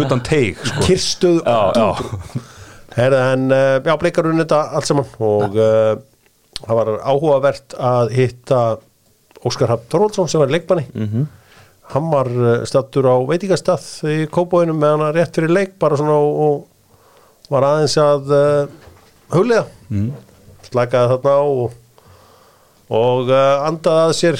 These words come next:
Speaker 2: eh, frísku Kópavogsloftinu.
Speaker 1: Mhm. Mhm. Það er gott.
Speaker 3: Það er mjög, líka mjög áhugavert bara
Speaker 1: Kópavogsloftið.
Speaker 3: við leikinn að, að hann, Arnar Gunnlaugsson, byrja með Nikola Hansen, Matta Vill og Pablo Puniet á bekknum.
Speaker 1: Já.
Speaker 2: Já.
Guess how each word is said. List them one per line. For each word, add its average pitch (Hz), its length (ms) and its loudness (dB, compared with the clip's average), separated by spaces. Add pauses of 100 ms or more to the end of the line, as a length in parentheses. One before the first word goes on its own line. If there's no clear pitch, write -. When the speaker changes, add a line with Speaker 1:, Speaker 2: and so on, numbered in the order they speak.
(140)
Speaker 2:
eh, 156 220 2
frísku 165 520 0
Kópavogsloftinu. 170 800 0
Speaker 1:
Mhm. - 340 -10
Mhm. 85 160 -10 (180)
Það 101 140 -2
er 92 40 -2
gott. 107 300 -4 (260)
Speaker 3:
Það 113 80 -4
er 101 40 -2
mjög, 101 240 -2 (100)
líka 110 180 -2
mjög 113 200 0
áhugavert 117 360 -2
bara - 20 -12 (120)
Speaker 1:
Kópavogsloftið. 120 120 0
Speaker 3:
við 117 120 -2 (120)
leikinn 139 440 -2
að, 123 180 0
að 127 140 -2
hann, 123 260 -4
Arnar - 260 -4
Gunnlaugsson, 147 400 -2
byrja 151 200 -2
með 143 120 -2
Nikola 147 260 -2
Hansen, 156 480 -4
Matta 143 320 -4
Vill 160 240 -2
og 143 340 -2 (520)
Pablo 156 260 -2
Puniet 160 340 0
á 151 40 -6
bekknum. 170 300 -2 (220)
Speaker 1:
Já. 110 140 -8 (880)
Speaker 2:
Já. 82 160 -12